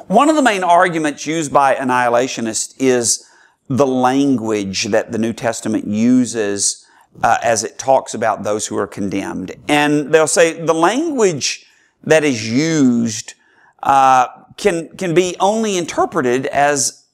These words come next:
annihilation. Well, what kind of language are you talking about? Well, we're talking about this kind of language.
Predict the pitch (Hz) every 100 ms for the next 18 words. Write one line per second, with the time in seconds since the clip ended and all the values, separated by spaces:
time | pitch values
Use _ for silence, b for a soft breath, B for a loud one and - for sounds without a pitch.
0 | - 147 165 170 190 202 339 294 - -
1 | - _ _ B B B B B B 214
2 | 220 202 254 240 247 214 185 185 175 -
3 | - 165 143 - 190 156 131 107 92 -
4 | - 123 127 156 - 131 135 131 127 135
5 | 143 190 - 143 110 98 85 82 -